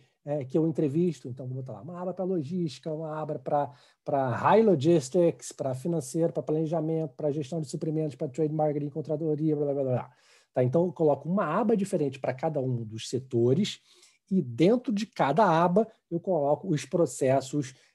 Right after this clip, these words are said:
desse setor, tá? Depois eu tenho, no, na última aba, uma que consolida tudo. Então, essa que vai ter novecentas e tantas linhas ou quantos processos forem a empresa. Então,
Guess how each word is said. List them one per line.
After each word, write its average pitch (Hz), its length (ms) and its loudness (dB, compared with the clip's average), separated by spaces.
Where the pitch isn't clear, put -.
desse 131 420 4
setor, 123 580 -6
tá? 123 200 0
Depois 180 520 6
eu 190 60 4
tenho, 156 420 2
no, 147 160 -2
na 135 160 -4
última 127 400 -2
aba, 147 520 2
uma 147 260 2
que - 120 -14
consolida 135 540 2
tudo. 113 320 -4
Então, 113 160 -6
essa 123 180 -2
que 127 120 -4
vai 131 120 2
ter 131 240 4
novecentas 120 480 -2
e 113 40 -8
tantas 123 260 -4
linhas 131 340 0
ou 113 80 -2
quantos 127 320 -6
processos 131 480 -2
forem 117 280 -10
a 120 40 -6
empresa. 110 360 -10
Então, 151 260 -2